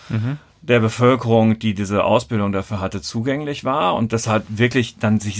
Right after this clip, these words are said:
Speaker 2: sehr konzentriert hat. Und da sagt er, das ist jetzt eben vergleichbar mit diesen ganz paar Datensilos in der Händen, in den Händen von ganz wenigen,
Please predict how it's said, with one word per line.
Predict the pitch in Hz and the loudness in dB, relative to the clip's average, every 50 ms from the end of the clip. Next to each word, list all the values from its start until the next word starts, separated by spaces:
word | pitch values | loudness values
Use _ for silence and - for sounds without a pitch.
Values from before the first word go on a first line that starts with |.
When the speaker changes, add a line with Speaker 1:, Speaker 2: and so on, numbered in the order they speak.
| 107 104 | -4 -4
Speaker 2:
sehr | 104 101 98 117 123 135 156 214 | -2 0 2 4 6 6 4 4
konzentriert | 208 175 170 165 - 180 175 - - 175 185 180 | 2 0 -4 -4 -4 -4 -6 -4 -2 -2 -2 -2
hat. | 185 165 - | -2 -4 -4
Und | - 233 - - | -2 -4 -4 -4
da | 120 113 120 117 139 202 190 | -2 0 2 4 4 4 2
sagt | 196 185 180 - | 0 -2 -2 -2
er, | - 156 143 | -2 -2 0
das | 127 113 127 175 - | 2 2 0 0 0
ist | - - - | -4 -6 -6
jetzt | - 143 - | -6 -6 -6
eben | - - 143 139 143 | -4 -6 -4 -6 -4
vergleichbar | - 131 120 202 214 196 202 208 247 - - - - - 185 202 202 202 196 | -2 -2 -2 0 2 2 2 2 0 0 -2 -4 -4 -2 -2 0 0 -2 -2
mit | 175 - - - 139 | -4 -6 -6 -4 -4
diesen | 139 127 127 123 117 107 | -2 -2 0 -2 0 0
ganz | 123 123 123 147 196 226 269 220 - - | 2 2 2 2 2 0 0 -2 -4 -6
paar | - - - 143 147 160 175 175 156 | -8 -4 -2 0 2 2 2 2 2
Datensilos | 117 117 110 120 156 196 226 196 196 160 143 147 160 214 196 190 180 180 190 220 226 - - | 2 2 2 2 2 0 -2 -4 -4 -6 -6 -4 -4 -4 -4 -2 -2 -2 -2 -2 -2 -2 -4
in | - 131 147 | -6 -4 -2
der | 147 143 143 | 0 0 2
Händen, | 135 139 147 160 180 185 185 185 170 - - - | 2 0 0 -2 -2 -4 -4 -6 -6 -10 -8 -4
in | - 135 147 | -4 -2 0
den | 147 139 | 0 0
Händen | 127 131 139 156 170 190 196 185 - | 0 0 0 0 0 -2 -4 -4 -2
von | - 151 147 131 | -2 -2 0 2
ganz | 131 123 131 160 175 151 - 120 | 2 2 2 2 -2 -4 -2 0
wenigen, | 120 131 151 170 185 190 190 117 190 190 196 | 2 2 2 2 0 0 -2 -2 -2 -4 -4